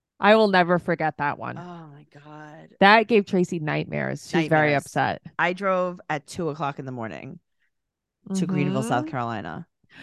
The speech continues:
Speaker 1: Greenville's very nice.
Speaker 2: Greenville was very nice. And we stayed
Speaker 1: Yeah.
Speaker 2: at a very nice hotel and they had ants.
Speaker 1: See, I don't remember the ants. I remember it being a nice hotel.
Speaker 2: Yeah, I was like, "Great. Great."
Speaker 1: Can't escape the bugs in South Carolina.
Speaker 2: Can't.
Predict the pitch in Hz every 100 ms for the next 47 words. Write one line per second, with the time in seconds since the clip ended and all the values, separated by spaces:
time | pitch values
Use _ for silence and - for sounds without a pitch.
0 | - - 214 247 233 151 135 123 120 120
1 | 135 - - - 175 160 147 147 139 131
2 | 127 139 143 156 165 160 147 147 143 135
3 | 139 147 147 160 151 151 151 131 123 160
4 | 151 143 139 110 120 110 120 - - _
5 | _ _ _ _ _ _ _ _ _ _
6 | _ 190 180 185 196 170 156 151 151 165
7 | 165 170 165 151 151 143 135 - 139 143
8 | 117 120 - _ 139 127 120 139 143 131
9 | 101 - _ _ _ _ _ _ _ _
10 | - 85 - 196 202 - 208 190 180 233
11 | 214 165 180 180 180 180 185 269 185 151
12 | 135